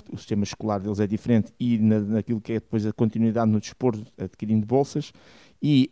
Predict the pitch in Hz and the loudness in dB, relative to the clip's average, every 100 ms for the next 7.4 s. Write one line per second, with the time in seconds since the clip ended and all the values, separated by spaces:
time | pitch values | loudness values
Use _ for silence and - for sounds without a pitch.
0 | - 170 151 185 185 156 131 143 147 - | 0 0 2 2 0 0 0 -2 -4 -6
1 | 107 98 90 - - _ _ _ _ - | -2 0 -2 -6 -20 _ _ _ _ -8
2 | 107 101 - 143 139 135 135 120 127 - | -6 -4 0 0 2 0 0 2 0 0
3 | - 120 135 139 127 117 - 104 95 120 | 0 2 2 0 -6 -4 -2 0 0 -4
4 | 107 139 131 123 120 - 113 104 - 127 | -4 0 2 2 -2 0 2 0 0 0
5 | 117 120 110 123 110 104 101 113 160 131 | 2 0 2 0 0 0 0 -2 -4 -4
6 | 131 - 135 117 123 123 123 123 135 131 | -6 -4 -4 -2 -2 0 2 2 2 -2
7 | - - 117 | -8 -4 -4